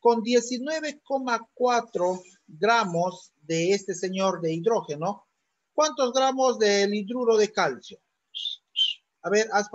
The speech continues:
simple acá. ¿Cuánto sale?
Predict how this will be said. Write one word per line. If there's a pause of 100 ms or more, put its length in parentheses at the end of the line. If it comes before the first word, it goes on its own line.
(120)
simple
acá. (4000)
¿Cuánto
sale?